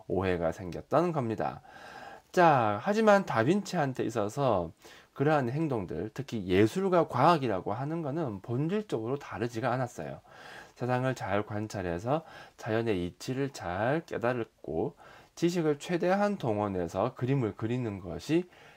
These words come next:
중요하다고 생각했던 거죠. 그가 생각하는 예술의 진정한 목표는 무엇이냐? 자연 세계의 인식이에요. 그래서 자연을 있는 그대로 잘 묘사해서, 어,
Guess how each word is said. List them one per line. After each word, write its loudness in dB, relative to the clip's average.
중요하다고 0
생각했던 -2
거죠. -10
그가 8
생각하는 2
예술의 6
진정한 2
목표는 -2
무엇이냐? 0
자연 2
세계의 -4
인식이에요. -6
그래서 -2
자연을 0
있는 -2
그대로 -2
잘 -2
묘사해서, 0
어, -4